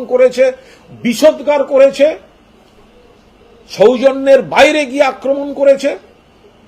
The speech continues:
গণতান্ত্রিক পদ্ধতিতে বিরোধিতার বাইরে গিয়ে অসৎ উদ্দেশ্য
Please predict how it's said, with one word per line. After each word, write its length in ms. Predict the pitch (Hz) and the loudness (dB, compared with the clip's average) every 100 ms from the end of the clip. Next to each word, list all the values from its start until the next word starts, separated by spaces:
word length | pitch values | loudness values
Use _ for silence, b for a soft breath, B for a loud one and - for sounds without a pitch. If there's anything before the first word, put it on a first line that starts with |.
| _ _ _ _ _ - | _ _ _ _ _ -8
গণতান্ত্রিক 680 | 160 233 254 285 269 262 202 | -2 0 0 -2 -2 -8 -4
পদ্ধতিতে 520 | 269 180 254 254 240 | -4 0 0 0 -6
বিরোধিতার 560 | 208 240 247 254 269 247 | -6 -6 -6 -2 0 0
বাইরে 340 | 160 208 254 285 | 2 4 4 2
গিয়ে 220 | 240 262 | -2 -2
অসৎ 220 | 185 277 294 | -2 0 0
উদ্দেশ্য 380 | 311 220 294 | -2 -4 -4